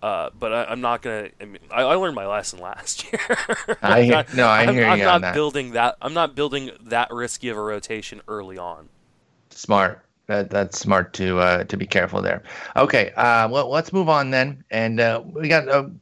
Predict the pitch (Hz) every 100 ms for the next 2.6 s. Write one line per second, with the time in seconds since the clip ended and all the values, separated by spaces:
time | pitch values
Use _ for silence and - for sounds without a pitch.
0 | - 175 165 - 135 127 120 107 117 113
1 | - 117 107 123 117 107 107 107 104 107
2 | 107 104 - 107 110 110